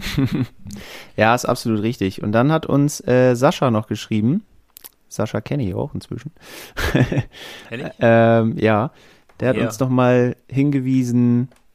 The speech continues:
Speaker 2: Magst du nicht sagen?
Speaker 1: Äh, ein Kollege von der Nordzeitung, tatsächlich.
Speaker 2: Ehrlich?
Speaker 1: Ja, ja. Und, äh, der hat uns
Speaker 2: Ah ja, ja,
Speaker 1: die
Speaker 2: stimmt. Die Plus-Minus-Statistik. Oh, das,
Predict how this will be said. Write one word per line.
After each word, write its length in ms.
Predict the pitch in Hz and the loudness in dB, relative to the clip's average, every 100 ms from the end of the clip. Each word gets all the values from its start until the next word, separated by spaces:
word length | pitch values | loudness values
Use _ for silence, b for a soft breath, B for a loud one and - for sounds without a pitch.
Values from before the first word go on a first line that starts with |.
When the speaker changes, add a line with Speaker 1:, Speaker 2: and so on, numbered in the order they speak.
| _ _ _ _ | _ _ _ _
Speaker 2:
Magst 180 | 120 - | _ -20
du 40 | 104 | -16
nicht 60 | |
sagen? 200 | 104 135 - _ _ _ - - - _ _ | -12 -12 -14 _ _ _ -20 -20 -20 _ _
Speaker 1:
Äh, 280 | 101 117 120 - - - | -2 0 0 -2 -4 -2
ein 160 | - 160 | 0 0
Kollege 420 | - 226 214 107 | 0 0 2 0
von 160 | - 127 | -2 -4
der 80 | 135 | -2
Nordzeitung, 560 | 143 - - 98 - - - | -4 -6 -10 -10 -10 -16 -18
tatsächlich. 440 | - - - - - - - | -18 -16 -18 -18 -20 -16 -6
Speaker 2:
Ehrlich? 360 | 180 139 - - | -4 -4 -8 -6
Speaker 1:
Ja, 60 | 147 | -2
ja. 240 | 117 98 - B B B B B _ _ _ _ _ | -2 -4 -12 B B B B B _ _ _ _ _
Und, 440 | - 117 120 120 - | 0 2 4 2 0
äh, 380 | 120 113 113 | 2 2 2
der 160 | 107 107 | 2 2
hat 100 | 127 | 2
uns 420 | - 123 - - - B B | 0 -2 -2 -8 -14 B B
Speaker 2:
Ah 160 | 180 214 | 0 2
ja, 360 | 220 208 143 110 | 2 0 -2 -2
ja, 140 | 160 | -2
Speaker 1:
die 60 | 127 | 0
Speaker 2:
stimmt. 200 | 117 170 - - | -2 -4 -4 0
Die 80 | 175 | 2
Plus-Minus-Statistik. 1000 | 170 - 190 190 160 147 127 131 117 117 | 0 -4 -8 -8 -8 -10 -10 -10 -10 -8
Oh, 80 | 131 | -4
das, 320 | 117 156 - | 0 0 -2